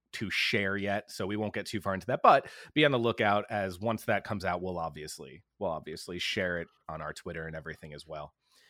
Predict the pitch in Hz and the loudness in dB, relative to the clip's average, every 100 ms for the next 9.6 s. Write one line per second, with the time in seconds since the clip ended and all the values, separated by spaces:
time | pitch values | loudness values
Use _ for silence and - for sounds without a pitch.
0 | _ _ _ 113 110 107 101 98 - _ | _ _ _ 2 4 4 2 -2 -8 _
1 | _ _ _ _ - 104 95 180 107 - | _ _ _ _ -14 -4 6 6 6 0
2 | 139 160 190 135 120 98 92 80 95 - | 2 2 4 2 2 2 0 -2 -4 -8
3 | - _ _ _ _ - 123 143 151 151 | -14 _ _ _ _ -8 -6 0 4 6
4 | 143 131 113 - _ _ _ _ - 135 | 4 2 -8 -16 _ _ _ _ 0 0
5 | 127 - - 156 170 147 117 107 98 - | 0 -2 6 8 8 4 4 4 0 -6
6 | - - 110 98 - 311 - - 214 - | -10 -2 0 0 -2 -4 -2 -2 0 2
7 | 165 120 - 95 - 92 85 80 87 87 | 4 4 0 -4 -4 -6 -4 -4 -2 -4
8 | 82 85 80 82 85 78 76 80 80 82 | -4 -4 -4 -6 -8 -8 -8 -8 -6 -6
9 | 80 78 82 80 - | -6 -8 -8 -12 -16